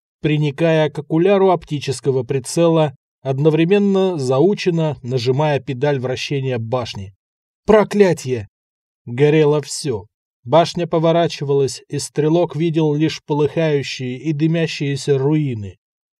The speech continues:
Даже обуглившаяся и рассыпающаяся пеплом трава то и дело пробивалась язычками пламени. В стороне, откуда шёл обстрел, разглядеть что-то было невозможно.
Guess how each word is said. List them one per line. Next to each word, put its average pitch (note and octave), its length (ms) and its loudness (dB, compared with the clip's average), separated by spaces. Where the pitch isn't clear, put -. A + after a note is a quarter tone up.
Даже C#3 360 2
обуглившаяся C3+ 1040 -2
и D3 220 -2
рассыпающаяся C3+ 1000 -2
пеплом C#3 520 -2
трава C3+ 400 -2
то C#3 120 4
и C3 140 2
дело C#3+ 340 2
пробивалась B2 720 -2
язычками B2 640 -4
пламени. A2 680 -6
В - 80 -20
стороне, E3+ 720 2
откуда C#3 440 -4
шёл D3 280 0
обстрел, F3 580 0
разглядеть E3 720 2
что-то E3+ 360 -2
было D3+ 280 0
невозможно. C#3+ 920 0